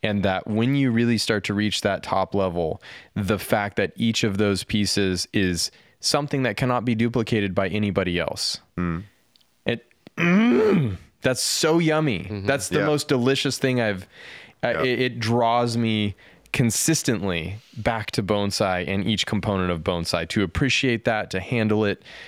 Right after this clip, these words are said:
Speaker 1: to get to experiment with it and utilize it, and, and just give that little bit of your own intangible goodness to whatever, you know, it is.
Speaker 2: You were talking about, like, copying, trying to make a copy of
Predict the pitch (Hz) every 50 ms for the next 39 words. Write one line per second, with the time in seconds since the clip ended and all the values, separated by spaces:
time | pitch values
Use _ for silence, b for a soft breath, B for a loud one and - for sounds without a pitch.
0 | B B - - 98 92 117 104 - - 104 92 85 - - - - 120 110 110
1 | 110 110 107 - 82 107 101 - - 107 87 - 92 92 92 95 104 107 107 101
2 | 98 95 95 95 87 90 98 92 92 - B B B B B B B B B B
3 | - 110 104 101 101 - - - - _ _ _ _ - 120 110 101 87 104 101
4 | - - - 113 98 90 101 98 90 101 107 101 104 92 85 107 95 98 95 87
5 | - - - - _ - - 117 107 101 104 110 110 107 101 98 95 92 - -
6 | 110 98 98 92 98 98 80 90 92 90 85 95 90 85 90 90 87 - - -
7 | - 104 92 85 82 85 82 104 98 95 92 87 78 90 87 87 85 - - _
8 | _ - 110 98 90 87 85 - 98 98 85 90 82 76 78 - - - - -
9 | _ _ _ _ _ _ _ _ b b b b b b b b b b _ 90
10 | 95 104 110 120 117 117 - 123 123 110 113 101 98 90 92 95 92 87 - -
11 | 90 90 87 - _ _ _ _ _ _ _ _ _ - - 123 131 - 131 107
12 | 92 87 82 78 - - - - 120 110 113 117 120 117 104 - 110 87 - -
13 | _ _ _ _ - 110 110 110 120 - - 92 - - - 139 143 - 120 104
14 | 95 98 82 -